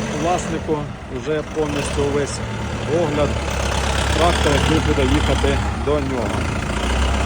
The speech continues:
Друзі, кого цікавить техніка, пишіть, телефонуйте, доставочка у нас безкоштовна, без предоплати. Ви замовляєте, а ми вам привозимо.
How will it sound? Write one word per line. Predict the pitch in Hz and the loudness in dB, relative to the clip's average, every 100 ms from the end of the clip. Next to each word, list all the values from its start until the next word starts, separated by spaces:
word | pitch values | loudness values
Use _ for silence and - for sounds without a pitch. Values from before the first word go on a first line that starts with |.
| - | 2
Друзі, | 185 143 135 | 4 4 4
кого | 185 196 | 4 4
цікавить | 190 190 175 170 - 202 | 4 4 4 2 0 2
техніка, | 208 208 180 - - - - - - 69 - - - | 2 2 2 0 0 0 0 0 2 2 2 2 2
пишіть, | 165 - 175 | 2 2 2
телефонуйте, | 170 165 160 165 180 165 135 | 2 0 0 0 0 0 -2
доставочка | 139 170 170 170 160 | -2 0 -2 -2 -2
у | |
нас | 147 135 | -2 -2
безкоштовна, | 175 185 - - 160 151 135 | -2 -2 -4 -2 -4 -4 -4
без | 151 | -4
предоплати. | - - 156 147 175 156 - 98 - - - - - - 135 | -4 -4 -4 -2 -2 -4 -4 -10 -10 -12 -12 -10 -10 -10 -4
Ви | 165 | -4
замовляєте, | 170 180 175 190 202 165 131 113 135 | -4 -6 -4 -4 -4 -4 -6 -8 -6
а | |
ми | 170 | -6
вам | 175 160 | -6 -4
привозимо. | 165 165 151 - - | -6 -4 -4 -4 -8